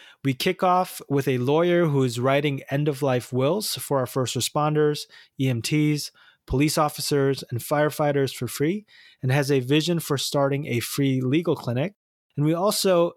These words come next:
kick off the season with a senior product designer for Amount,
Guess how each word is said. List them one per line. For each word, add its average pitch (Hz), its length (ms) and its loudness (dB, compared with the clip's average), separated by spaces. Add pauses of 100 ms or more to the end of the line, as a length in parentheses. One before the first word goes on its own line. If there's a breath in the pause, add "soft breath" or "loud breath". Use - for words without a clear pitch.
kick 165 220 -2
off 156 260 2
the 147 100 0
season 147 440 0
with 135 200 0
a 135 140 -2
senior 170 560 0
product 147 420 -2
designer 127 540 0 (240 soft breath)
for 127 180 0
Amount, 131 560 -2